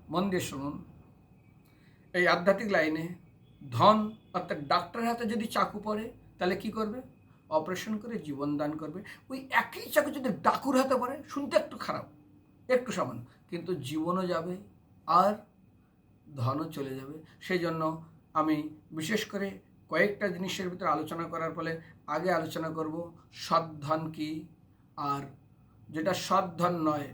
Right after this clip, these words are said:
অর্থাৎ সৎ উপায়ে উপার্জিত ধন নয়, তার দুটোর ভিতরে পার্থক্য কী আছে। তো এখানে খুব সুন্দর একটা দৃষ্টান্ত দিয়েছে সাধু সন্তরা, বলছে, "পয়সা পাপী পরশ কি, সাধু লাগায় পাপ।" দূর করে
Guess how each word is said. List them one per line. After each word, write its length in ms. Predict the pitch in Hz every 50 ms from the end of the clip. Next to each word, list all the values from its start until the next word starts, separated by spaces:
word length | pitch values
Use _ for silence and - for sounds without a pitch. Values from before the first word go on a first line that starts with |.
| - -
অর্থাৎ 220 | - - - 170 -
সৎ 260 | - - 185 185 175
উপায়ে 240 | 180 175 170 170 170
উপার্জিত 460 | 165 - - 180 170 - 175 - 170
ধন 320 | 170 151 143 151 151 160 156 160
নয়, 200 | 160 160 165 170 - - - - - - - - - - -
তার 280 | - 147 151 156 156 147
দুটোর 280 | 156 156 160 180 180
ভিতরে 240 | 170 160 - 180 175
পার্থক্য 480 | - 147 143 - - - 160 - 165 160 156
কী 140 | - 160 151
আছে। 400 | 143 143 - - 175 175 - - - _ - - - - -
তো 80 | - 208
এখানে 480 | 208 202 202 196 185 185 185 185 185 190 - - - - - _
খুব 180 | - 240 226 -
সুন্দর 400 | - - 185 175 175 175 190 185
একটা 240 | 180 - - 175
দৃষ্টান্ত 440 | 160 156 156 - - - 165 165 170
দিয়েছে 520 | 165 160 160 160 156 160 - 170 160 156 160 - - - - _ _
সাধু 260 | - - 151 139 151 156
সন্তরা, 500 | 156 - 143 143 - - 147 143 135 - - - - - - -
বলছে, 480 | 165 202 214 208 - - 175 - 120 - - - - _
"পয়সা 520 | - 170 175 185 180 - - 214 208 196 190 -
পাপী 280 | - 160 160 - 170 165
পরশ 440 | 165 160 156 151 151 - - -
কি, 300 | 175 - - 180 180 196 - - - _ -
সাধু 440 | - - - - 147 147 147 156 165
লাগায় 360 | 160 147 147 143 151 151 147 -
পাপ।" 240 | 147 139 143 - - - _ _ _ - - - _ _ - _ _ _ _ _ _ - - _ _ - - -
দূর 260 | 180 247 330 370 349 -
করে 420 | - 320 330 320 294 277 220 214